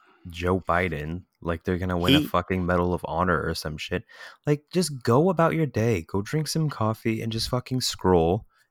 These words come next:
Speaker 1: and then go look at your fucking rainbow pictures or whatever. Like, Jesus.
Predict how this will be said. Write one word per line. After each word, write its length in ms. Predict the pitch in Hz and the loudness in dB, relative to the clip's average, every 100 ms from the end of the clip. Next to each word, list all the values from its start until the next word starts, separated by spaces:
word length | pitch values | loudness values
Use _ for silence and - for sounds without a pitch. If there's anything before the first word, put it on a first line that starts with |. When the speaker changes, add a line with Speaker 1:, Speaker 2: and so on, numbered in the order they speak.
| - | -4
Speaker 1:
and 80 | 92 | 0
then 80 | 104 | 2
go 140 | 104 107 | 4 4
look 180 | 117 | 2
at 40 | - | 0
your 160 | 117 117 | -2 0
fucking 400 | 110 - 110 92 | -4 -2 -4 0
rainbow 320 | 92 110 87 | 0 0 0
pictures 500 | - - - 73 71 | 0 -2 -2 -4 -4
or 120 | - | -6
whatever. 460 | 71 78 - - - _ - _ - | -4 -4 -4 -8 -12 _ -20 _ -4
Like, 100 | 98 - | -4 -4
Jesus. 640 | 120 135 107 - - - | -4 -4 -4 -4 -4 -6